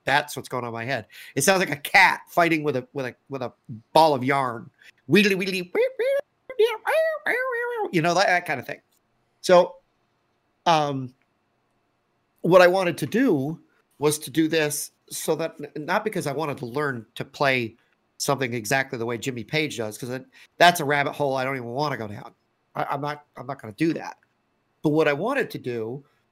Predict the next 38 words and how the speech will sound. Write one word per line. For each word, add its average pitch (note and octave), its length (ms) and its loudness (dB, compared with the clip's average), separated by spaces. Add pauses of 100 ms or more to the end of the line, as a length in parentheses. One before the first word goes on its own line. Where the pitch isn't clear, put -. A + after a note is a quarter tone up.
was D#3 180 0
to D3+ 120 -10
see F#3+ 400 -6
where E3+ 480 0
all D#3 200 0
those D#3 240 -6
little D3+ 180 -6
things D3 360 -6
were, C3+ 140 -4
because C3 280 -10
there C3 80 -14
was B2 200 -14
always G#3+ 440 0
a D3 40 -6
little D#3+ 340 -8
something D3 460 -8
that A#2 80 -8
I A2+ 100 -8
thought, C3+ 340 -6 (600)
"What D#3 300 4
can G3+ 180 -4
I D#3+ 240 -2 (200)
pull?" C3+ 540 -2 (1400)
'Cause D#3+ 120 2
I E3 120 6
always F3+ 220 2
did F3 160 -4
this D3 180 -2
with A#2 140 -8
vocals. - 500 -4 (360)
I A3 140 8
can C4 160 0
sing G3+ 360 0
this C3+ 180 -2
song A2 380 -4
note C3+ 260 -6
for B2+ 80 -10
note A#2 300 -6